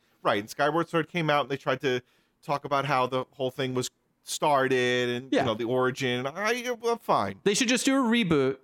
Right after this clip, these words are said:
Speaker 2: figure out the timeline advance, bring Kevin Feige in, and then we'll just
Speaker 1: <laughs> Right, just do a total re-,
Speaker 2: Yeah.
Speaker 1: exactly, do a
Speaker 2: We'll
Speaker 1: total
Speaker 2: take it from
Speaker 1: reboot.
Speaker 2: one, start out Ocarina of
Speaker 1: Start
Speaker 2: Time
Speaker 1: out,
Speaker 2: again.
Speaker 1: right, start
Speaker 2: There you
Speaker 1: all,
Speaker 2: go.
Speaker 1: exactly.
Speaker 2: Great.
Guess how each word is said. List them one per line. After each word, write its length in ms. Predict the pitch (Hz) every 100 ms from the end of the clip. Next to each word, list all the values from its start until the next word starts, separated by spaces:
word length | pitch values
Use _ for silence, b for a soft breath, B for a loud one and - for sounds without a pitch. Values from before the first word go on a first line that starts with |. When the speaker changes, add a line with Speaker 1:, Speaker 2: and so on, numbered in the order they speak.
| _ -
Speaker 2:
figure 240 | - 170
out 100 | 175
the 80 | 170
timeline 340 | 160 156 147 139
advance, 320 | 127 107 104
bring 180 | 135 135
Kevin 280 | 170 165
Feige 380 | 165 156 117 104
in, 340 | 98 95 98 -
and 180 | 120 120
then 140 | 123
we'll 120 | 120 117
just 240 | 120 277
Speaker 1:
<laughs> 40 | 285
Right, 220 | 226 139
just 200 | 175 175
do 100 | 214
a 40 |
total 440 | 175 - 220 247 254
re-, 160 | 185 156
Speaker 2:
Yeah. 80 | 143
Speaker 1:
exactly, 400 | - 135 - 104
do 120 | 110
a 20 |
Speaker 2:
We'll 80 | 139
Speaker 1:
total 180 | 143 160
Speaker 2:
take 120 | 480
it 40 | 190
from 160 | 156
Speaker 1:
reboot. 40 | 151
Speaker 2:
one, 300 | 98 110 117 _ _
start 300 | - 135 131
out 140 | 139 147
Ocarina 440 | 131 123 135 123
of 60 | 117
Speaker 1:
Start 0 |
Speaker 2:
Time 280 | 117 107
Speaker 1:
out, 40 | 101
Speaker 2:
again. 100 | 101
Speaker 1:
right, 180 | 104 107
start 300 | - - 143
Speaker 2:
There 80 | 117
you 140 | 101
Speaker 1:
all, 100 | 90
Speaker 2:
go. 40 | - _
Speaker 1:
exactly. 540 | 123 123 117 101 92 85 _
Speaker 2:
Great. 240 | - 101